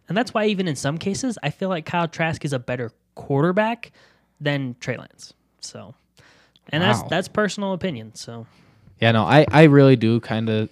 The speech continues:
Speaker 2: I've started to kinda like Trey Lance.
Speaker 1: Yeah.
Speaker 2: But, I mean, I don't love him. Like, this wasn't very much personal bias to me. It was kind of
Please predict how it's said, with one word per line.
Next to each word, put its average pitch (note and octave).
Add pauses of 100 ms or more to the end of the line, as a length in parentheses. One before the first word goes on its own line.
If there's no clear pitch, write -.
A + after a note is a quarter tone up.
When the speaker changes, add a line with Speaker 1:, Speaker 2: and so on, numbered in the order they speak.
Speaker 2:
I've A#2+
started A#2+
to B2
kinda A#2
like A2+
Trey A#2
Lance. A#2+ (100)
Speaker 1:
Yeah. A#2 (640)
Speaker 2:
But, B2+
I B2+
mean, A#2+
I A#2
don't A#2+ (100)
love G2+
him. F#2 (120)
Like, B2
this E3
wasn't C#3
very B2+
much A#2
personal A2
bias G#2
to -
me. A2
It G2+
was G2
kind G#2
of F2+